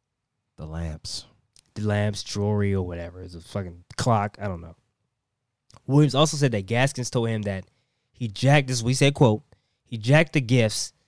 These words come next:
Speaker 2: and left the s-, victim stiff."
Speaker 1: Like a rap?
Speaker 2: I don't know. I don't know. That's
Speaker 1: I mean, yeah, great.
Speaker 2: That's fine.
Speaker 1: He's dressed like a ninja while he says it. Maybe that's his whole thing. And there,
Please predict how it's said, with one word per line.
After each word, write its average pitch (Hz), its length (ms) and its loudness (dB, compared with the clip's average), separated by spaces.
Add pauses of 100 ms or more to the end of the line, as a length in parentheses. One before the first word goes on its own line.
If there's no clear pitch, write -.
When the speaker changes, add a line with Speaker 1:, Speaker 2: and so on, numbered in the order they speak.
(260)
Speaker 2:
and 107 120 -2
left 113 180 0
the 101 80 -6
s-, - 180 -8
victim 95 360 -4
stiff." - 600 -8 (1800)
Speaker 1:
Like 95 160 -12
a 80 60 -12
rap? 131 340 -6 (180)
Speaker 2:
I 78 100 -14
don't - 180 -16
know. - 80 -20 (2250)
I 101 80 -6
don't 92 100 -6
know. 85 80 -18 (760)
That's 123 200 0
Speaker 1:
I 95 140 -12
mean, 78 180 -8 (340)
yeah, 110 280 0
great. 110 340 2
Speaker 2:
That's 87 140 -14
fine. 104 80 -8
Speaker 1:
He's 101 140 -4
dressed 104 200 0
like 98 100 0
a 98 40 0
ninja 101 220 0
while 104 140 4
he 101 60 2
says 104 200 -2
it. 101 80 -2
Maybe 139 180 0
that's 160 140 0
his 143 140 -2
whole 135 140 2
thing. 90 380 -2
And 101 140 -4
there, 123 180 0